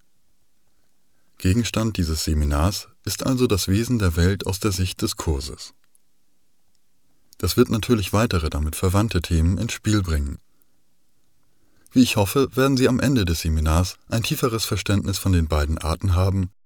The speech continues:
wie wir die Welt betrachten können. Durch die Brille des Ego gesehen, ist sie im Wesentlichen ein Gefängnis.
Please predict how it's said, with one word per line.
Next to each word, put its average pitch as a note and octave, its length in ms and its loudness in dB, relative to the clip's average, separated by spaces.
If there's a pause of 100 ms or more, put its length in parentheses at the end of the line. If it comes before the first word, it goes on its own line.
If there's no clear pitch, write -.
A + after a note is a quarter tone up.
wie B2+ 180 -2
wir C3+ 80 0
die A#2 140 -4
Welt F#2+ 240 0
betrachten - 520 -2
können. C#2 420 -8 (1600)
Durch F#2 140 -4
die F2 100 -4
Brille A#2+ 240 2
des G#2 220 -4
Ego G#2 240 2
gesehen, A2+ 480 0 (220)
ist - 200 -8
sie A#2+ 80 -2
im A2+ 160 0
Wesentlichen A#2+ 560 0
ein F#2 180 0
Gefängnis. G2+ 680 -2